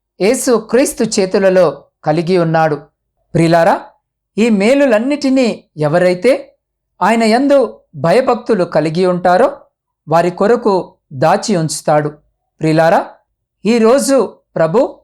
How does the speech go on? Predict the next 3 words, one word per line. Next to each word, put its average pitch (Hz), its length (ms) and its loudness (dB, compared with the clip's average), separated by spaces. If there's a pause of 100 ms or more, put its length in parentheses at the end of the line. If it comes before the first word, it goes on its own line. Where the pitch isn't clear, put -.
(420)
మిమ్మల్ని 175 320 0
అత్యధికముగా 214 960 0
ఆశీర్వదించవలనని 175 1400 -2